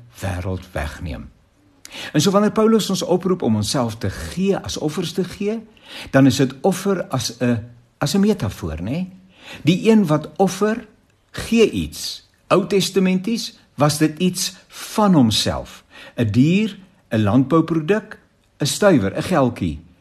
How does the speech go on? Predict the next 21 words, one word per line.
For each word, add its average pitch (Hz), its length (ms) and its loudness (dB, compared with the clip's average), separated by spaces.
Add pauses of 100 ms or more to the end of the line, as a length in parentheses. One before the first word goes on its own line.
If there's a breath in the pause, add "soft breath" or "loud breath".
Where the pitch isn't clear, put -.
(380 soft breath)
Nuwe 185 380 4
Testament 90 720 -2 (220)
is 110 180 -2
die - 160 -2
offer 95 420 -4 (480)
jouself. 113 880 -2 (680 loud breath)
Die 131 120 6
persoon 202 600 2
wat 135 240 -2
offer, 240 500 2 (340)
offer 202 500 2 (720 loud breath)
homself, 131 720 2 (120 soft breath)
sy 127 280 2 (160)
lewe. 85 460 -2 (1080 soft breath)
Offers 123 760 2 (400)
is 131 180 2
in 113 60 2
die 107 100 0
Ou 113 100 -2
Testament 113 580 -2 (220)
doodgemaak. 92 960 -2